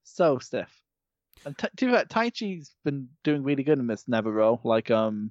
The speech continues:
his match against Cobb was really good. Matches against Ospreay,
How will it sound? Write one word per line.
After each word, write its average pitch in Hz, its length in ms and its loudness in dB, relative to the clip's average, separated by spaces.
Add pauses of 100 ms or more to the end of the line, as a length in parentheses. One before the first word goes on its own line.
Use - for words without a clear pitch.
his 123 140 -4 (140)
match 127 260 -2
against 117 240 -4
Cobb 131 320 2 (160)
was 127 160 -6
really 131 180 2
good. 127 300 2
Matches 120 300 -4
against 113 240 -12
Ospreay, 120 640 2